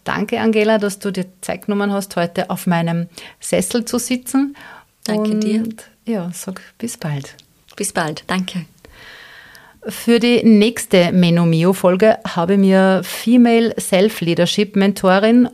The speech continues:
Speaker 1: und Emotionscoachin Sabine Linser eingeladen. Mit ihr werde ich über die Kraft der eigenen Gedanken sprechen,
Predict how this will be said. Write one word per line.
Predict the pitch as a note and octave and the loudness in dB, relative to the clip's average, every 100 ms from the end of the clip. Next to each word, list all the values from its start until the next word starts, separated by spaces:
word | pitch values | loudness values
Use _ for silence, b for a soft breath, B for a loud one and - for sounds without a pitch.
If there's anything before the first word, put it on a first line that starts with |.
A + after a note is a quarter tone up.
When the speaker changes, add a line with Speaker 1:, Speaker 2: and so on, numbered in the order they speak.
| - | -6
Speaker 1:
und | - F#3+ F#3 F#3 F#3 - - | -2 2 4 2 0 -4 -4
Emotionscoachin | F#3 F#3 F#3 - F3 A3+ - - F3+ F#3+ G#3 G#3 G3+ | 2 2 2 -2 2 0 0 -2 -2 0 0 0 -2
Sabine | - G3 - G3+ G3 | -4 -4 0 2 2
Linser | G3 F3+ G#3 G#3 D3+ C3 C3 - | 4 4 4 4 2 -4 -4 -6
eingeladen. | C#3 A2 G#2+ D3+ E3+ G1+ G1+ - - B B B B B - | -6 -6 -8 -6 -6 -6 -6 -8 -12 B B B B B -2
Mit | F#3+ F#3 | 0 0
ihr | A3 B3 C#4 G#3+ | 2 4 4 4
werde | G3+ G3+ | 4 6
ich | G#3+ G#3 | 4 4
über | G3+ G3+ | 2 0
die | G3 | -2
Kraft | - - - - - - | -4 -6 -6 -8 -8 -4
der | - | -2
eigenen | - G#3+ F#3+ | 0 2 2
Gedanken | F3 E3+ D3 E3+ A3+ | 2 0 -4 -4 -4
sprechen, | A3+ - G#3 - C4 | -4 -2 -2 0 0